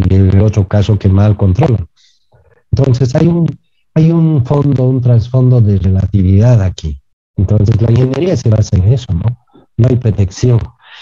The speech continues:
Los controles de calidad, no solamente en el hormigón, en cualquier otra cosa, se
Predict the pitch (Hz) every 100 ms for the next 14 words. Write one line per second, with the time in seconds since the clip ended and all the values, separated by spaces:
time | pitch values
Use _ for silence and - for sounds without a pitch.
0 | - - 120 131 127 147 147 120 117 110
1 | 113 113 110 135 120 127 120 101 104 104
2 | 90 85 87 90 98 101 98 117 123 98
3 | 98 101 - 107 104 95 - 92 110 -
4 | _ - _ -